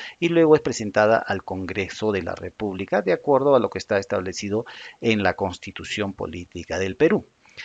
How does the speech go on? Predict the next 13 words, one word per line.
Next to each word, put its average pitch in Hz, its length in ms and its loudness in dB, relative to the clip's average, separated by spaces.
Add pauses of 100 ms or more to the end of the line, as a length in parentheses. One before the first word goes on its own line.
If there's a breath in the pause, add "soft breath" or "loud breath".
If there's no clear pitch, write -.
(1080 loud breath)
Estas 113 380 2
políticas 101 1040 -4
de 98 100 -4
gobierno 156 500 2
son 113 320 -2
las 98 180 0
que 92 140 -6
van 92 160 -6
a 98 240 -4
enmarcar, 95 680 -6 (220)
digamos, 101 800 -6 (120)
la 92 180 -6
ruta 123 460 -2